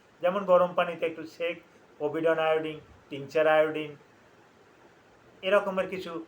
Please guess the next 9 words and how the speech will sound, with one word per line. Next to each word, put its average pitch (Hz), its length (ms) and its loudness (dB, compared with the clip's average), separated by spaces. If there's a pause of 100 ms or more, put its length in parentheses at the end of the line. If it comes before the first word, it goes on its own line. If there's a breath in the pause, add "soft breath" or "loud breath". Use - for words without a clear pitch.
(120)
লোশন 165 340 -4
টোশন 160 320 -8
দিয়ে 151 160 -4
একটু 139 260 -10 (280)
জায়গাটাকে 143 560 2 (180)
পরিষ্কার 156 360 -6
করে 127 240 -10
নিতে 120 220 -14
বলি 113 280 -14